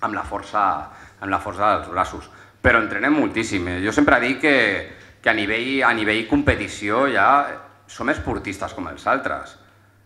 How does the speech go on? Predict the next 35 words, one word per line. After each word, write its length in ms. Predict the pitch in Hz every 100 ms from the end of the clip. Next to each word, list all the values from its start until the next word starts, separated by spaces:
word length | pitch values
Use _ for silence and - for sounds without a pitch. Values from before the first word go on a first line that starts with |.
| _ -
Si 460 | 92 85 82 80
la 140 | 80 80
gent 960 | 90 104 110 117 120 117 117 117 117 113
veu 100 | 117
un 120 | 117
tenista 400 | 120 135 - 104
i 140 | 95 92
veu 200 | 107 110
que 100 | 107
és 60 |
un 100 | 113
esportista 580 | 110 117 104 120 113 120
d'elit, 280 | 127 135 139
doncs 220 | 113 90
nosaltres 420 | 87 98 - 110 82
és 60 |
el 100 | 78
mateix. 460 | 73 - 110 - - - _ _ _ _ -
És 80 |
el 80 | 92
mateix, 300 | 87 82 110
entrenem 320 | 85 85 98 95
quatre 300 | 117 117 113
hores 220 | 110 104
cada 220 | 120 120 127
dia. 300 | 147 156 165 180 - - - _ _ 113
Jo 120 | 107
sempre 240 | 120 127
dic 160 | 123 120
que 120 | 120 113
jo 100 | 107
no 60 | 123
sóc 140 | 143
una 400 | 104 95 90 90 90
persona, 500 | 92 - 104 101